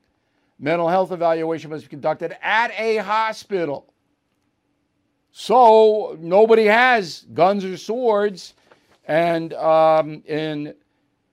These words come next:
population Japan, a hundred and twenty-five million, in two thousand twenty-one, ten shootings, one gun-related death. Because it's,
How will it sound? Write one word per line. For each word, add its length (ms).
population 500
Japan, 380
a 60
hundred 280
and 80
twenty-five 520
million, 440
in 80
two 140
thousand 400
twenty-one, 1200
ten 400
shootings, 720
one 300
gun-related 580
death. 240
Because 320
it's, 220